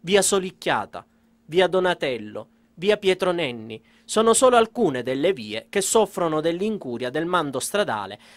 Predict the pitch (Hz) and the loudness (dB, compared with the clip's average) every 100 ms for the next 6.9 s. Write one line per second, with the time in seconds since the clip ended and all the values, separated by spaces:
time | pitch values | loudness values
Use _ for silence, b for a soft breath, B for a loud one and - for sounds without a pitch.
0 | b 160 180 214 - 123 120 117 131 151 | b -2 0 -4 -2 -4 -4 -8 -6 -4
1 | 165 - 165 170 113 - 139 147 165 165 | -4 -4 -4 -4 -4 -6 -6 -4 -2 -2
2 | 165 165 165 160 160 95 - - - _ | -2 -4 -6 -6 -10 -10 -16 -18 -20 _
3 | b b b b b 139 151 156 202 190 | b b b b b -2 0 2 2 2
4 | 117 - - 139 156 135 139 156 - 175 | -2 -8 -10 -4 -4 -4 -4 -4 -2 -2
5 | 196 220 233 226 226 220 202 196 202 202 | 0 2 4 4 4 2 -2 0 0 0
6 | 208 196 190 185 180 160 110 95 | 0 0 2 2 0 -4 -10 -12